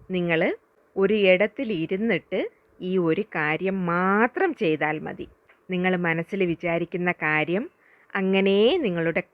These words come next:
കണ്ണിൻ്റെ മുന്നിൽ നടക്കും. അപ്പോൾ നിങ്ങൾക്ക് തോന്നാം, അതെങ്ങനെ? ഞാൻ മനസ്സിൽ വിചാരിച്ച കാര്യം അങ്ങനെ നടക്കുന്നു. അതെന്താണ് ഈ മാജിക് എന്ന്?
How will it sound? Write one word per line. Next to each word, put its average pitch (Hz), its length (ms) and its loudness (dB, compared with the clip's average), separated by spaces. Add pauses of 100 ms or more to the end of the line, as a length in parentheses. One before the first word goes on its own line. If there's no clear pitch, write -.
കണ്ണിൻ്റെ 208 500 0
മുന്നിൽ 269 680 4
നടക്കും. 156 440 -2 (340)
അപ്പോൾ 311 340 -2
നിങ്ങൾക്ക് 233 480 2
തോന്നാം, 170 420 0 (360)
അതെങ്ങനെ? 226 640 -2 (200)
ഞാൻ 190 280 0
മനസ്സിൽ 180 460 0
വിചാരിച്ച 190 640 -2
കാര്യം 170 720 0 (200)
അങ്ങനെ 214 580 4
നടക്കുന്നു. 185 640 2 (360)
അതെന്താണ് 202 920 4 (180)
ഈ 220 120 -4
മാജിക് 196 680 0
എന്ന്? 160 220 -4